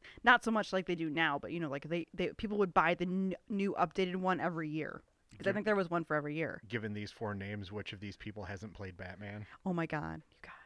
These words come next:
Speaker 1: There, we have the two thousand nine Trivial Pursuit. I think it's two thousand nine. Doesn't matter. But it's prior to Ben Affleck being cast as Batman. And we were playing Trivial Pursuit because we are eighties kids, and every once in a while we still play it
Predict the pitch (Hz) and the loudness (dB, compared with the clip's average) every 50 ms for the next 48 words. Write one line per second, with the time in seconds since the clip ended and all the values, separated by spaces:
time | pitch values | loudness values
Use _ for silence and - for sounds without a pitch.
0 | - _ _ _ _ - - 180 185 202 208 214 208 - - - 190 190 175 165 | -20 _ _ _ _ -4 -2 -2 0 0 -2 -2 -4 -6 -6 -6 -4 -4 -4 -6
1 | 165 - - 214 220 - 233 196 202 190 180 160 156 147 135 139 139 139 135 131 | -6 -6 -4 -4 0 2 2 2 2 2 0 -2 -2 -2 -2 -2 -2 -4 -4 -6
2 | - - 147 151 143 147 - - 151 - - 147 139 - - - - 165 202 233 | -8 -10 -10 -10 -10 -10 -10 -12 -12 -10 -10 -10 -10 -12 -14 -18 -12 -8 -6 -6
3 | 277 - - - 151 151 139 - 147 135 139 139 147 160 - _ _ _ _ _ | -6 -6 -6 -6 -6 -6 -6 -6 -8 -8 -8 -10 -12 -12 -14 _ _ _ _ _
4 | - 226 196 180 175 170 151 131 - - - _ _ - 190 185 180 - - _ | -2 -2 0 0 -2 -2 -2 -2 -4 -8 -18 _ _ -2 -2 -2 -2 -4 -8 _
5 | - - - 233 220 226 226 226 233 240 - - - 208 175 175 175 170 104 135 | -6 0 4 4 6 6 4 2 0 -2 -4 -6 -6 -2 0 2 2 2 2 -2
6 | 151 160 - 127 156 - _ - 156 156 160 156 156 156 151 156 - _ _ _ | -2 -2 -2 -4 -8 -8 _ -10 -6 -4 -4 -2 -2 -2 -4 -6 -8 _ _ _
7 | - - 139 151 151 151 - - - 156 160 170 - 104 92 101 - - 71 60 | -8 -4 -2 -2 -2 -4 -6 -10 -8 -8 -8 -8 -6 -6 -6 -6 -6 -8 -12 -12
8 | 60 - - _ - - _ - 190 185 175 170 175 165 - - 196 165 175 190 | -12 -14 -18 _ -20 -12 _ 0 2 4 4 4 2 0 -4 -8 -10 -6 -6 -4
9 | 202 220 247 269 262 - - 208 180 165 156 156 147 147 143 147 151 - - - | -2 -2 -2 -2 -4 -4 -4 -2 -2 0 -2 -2 -4 -4 -4 -6 -6 -8 -10 -10
10 | - - 175 165 170 165 - 196 185 - 165 165 151 - 160 - - 170 156 156 | -6 -4 -2 -2 -2 -2 -2 -4 -6 -4 -6 -6 -6 -6 -8 -6 -6 -4 -4 -4
11 | 156 156 156 - - - _ _ - 190 202 196 - 180 175 165 170 165 - - | -4 -6 -6 -8 -14 -20 _ _ 0 2 2 2 0 -2 -2 -2 -4 -6 -6 -6
12 | 175 156 156 151 - - - 147 151 135 147 151 156 151 - 156 151 147 143 151 | -4 -4 -4 -4 -6 -6 -6 -6 -6 -4 -4 -4 -6 -4 -4 -4 -2 -2 -2 -4
13 | 151 - - 151 151 - - - 71 - | -6 -6 -8 -8 -8 -8 -8 -10 -10 -12